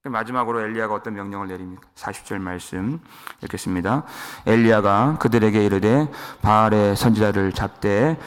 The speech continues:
그들 중 하나도 도망하지 못하게 하라 하매 곧 잡은지라. 엘리야가 그들을 기손 시내로 내려다가 거기서 죽이니라." 아멘.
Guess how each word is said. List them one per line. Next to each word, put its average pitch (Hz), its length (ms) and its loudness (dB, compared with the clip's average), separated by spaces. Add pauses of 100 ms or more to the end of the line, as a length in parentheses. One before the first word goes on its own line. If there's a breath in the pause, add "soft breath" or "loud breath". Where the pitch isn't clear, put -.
(140 loud breath)
그들 110 340 4
중 104 220 2
하나도 117 760 4
도망하지 104 680 2
못하게 98 480 -2
하라 92 380 0
하매 98 560 2 (260 loud breath)
곧 127 420 0
잡은지라. 87 720 0 (280 loud breath)
엘리야가 104 960 0
그들을 107 480 2
기손 104 400 0
시내로 110 680 0
내려다가 107 760 0
거기서 104 720 0
죽이니라." 85 920 -4 (200 loud breath)
아멘. 92 760 2